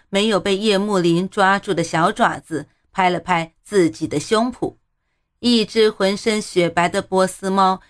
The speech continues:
眼里闪着坚毅的光芒，还做这么人性化的动作，样子真是要有多萌就有多萌。叶幕林在心里叹了一口气，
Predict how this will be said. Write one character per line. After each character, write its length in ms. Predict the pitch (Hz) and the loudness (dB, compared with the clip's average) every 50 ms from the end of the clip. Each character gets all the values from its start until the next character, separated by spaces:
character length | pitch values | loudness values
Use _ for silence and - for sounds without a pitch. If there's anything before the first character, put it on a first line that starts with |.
| _ _ | _ _
眼 220 | 226 254 269 285 | 0 2 2 4
里 160 | 294 302 302 285 | 4 4 4 2
闪 300 | - - 226 196 180 180 | 0 0 0 0 0 0
着 160 | 208 202 196 | 0 -2 -2
坚 400 | 190 - - 277 269 269 277 294 | -2 -2 -2 0 0 2 4 4
毅 140 | 311 269 196 | 4 4 4
的 120 | 165 165 | 2 0
光 240 | 160 - 180 180 175 | 2 2 2 2 2
芒， 320 | 175 175 160 156 156 151 - _ _ | 2 0 0 0 -2 -6 -10 _ _
还 220 | _ - 180 175 | _ 2 2 2
做 200 | 170 - 214 190 | 2 2 2 0
这 140 | 180 - 208 | 2 0 0
么 220 | 190 175 165 165 - _ | 0 0 0 -2 -6 _
人 260 | - 175 165 160 170 | 0 2 2 2 0
性 320 | 175 - - - 226 190 175 | -2 -4 -4 -2 -2 -2 0
化 240 | - 233 220 180 165 | 2 2 2 2 0
的 80 | 170 | -2
动 260 | - - 254 233 180 | -6 -4 -2 -2 -2
作， 300 | 156 - 170 143 - - _ _ _ _ _ | -2 -2 -4 -4 -6 -10 _ _ _ _ _
样 260 | 170 180 165 151 147 | 2 2 2 2 -2
子 220 | - - 143 - _ _ _ _ | -6 -10 -14 -16 _ _ _ _
真 300 | _ - 208 185 180 185 | _ 0 0 2 2 0
是 200 | 185 - 185 - - _ | -2 -4 -8 -10 -10 _
要 400 | _ 180 190 185 180 175 170 165 | _ 2 2 4 4 4 2 2
有 260 | 165 160 165 160 160 156 | 2 0 2 2 0 2
多 220 | - 185 185 185 | 2 2 4 4
萌 240 | 185 175 170 175 - - _ _ | 4 2 2 0 -2 -8 _ _
就 360 | - - 339 339 320 294 247 | 2 4 6 6 6 4 4
有 280 | 202 156 170 165 147 147 | 4 4 2 2 2 0
多 260 | - - 175 175 175 | 2 2 4 4 4
萌。 320 | 175 160 147 147 147 165 - _ _ _ _ _ _ _ _ _ _ _ | 4 2 2 0 -4 -8 -14 _ _ _ _ _ _ _ _ _ _ _
叶 200 | - 196 202 196 | 0 2 2 2
幕 160 | 190 190 190 190 | 4 2 2 2
林 340 | 175 180 175 175 180 156 | 2 2 2 2 0 -2
在 200 | 185 - 185 180 | -2 -2 -2 -2
心 240 | 170 - - 175 175 | -2 -2 -2 0 0
里 100 | 170 160 | 0 0
叹 320 | 160 - - 180 175 165 156 | -2 -2 -2 0 0 0 0
了 80 | 156 | -2
一 140 | 160 151 170 | -4 -4 -6
口 260 | 165 - - 160 143 | -4 -2 -2 -2 -2
气， 320 | - - - 175 151 147 | -4 -4 -4 -2 -4 -4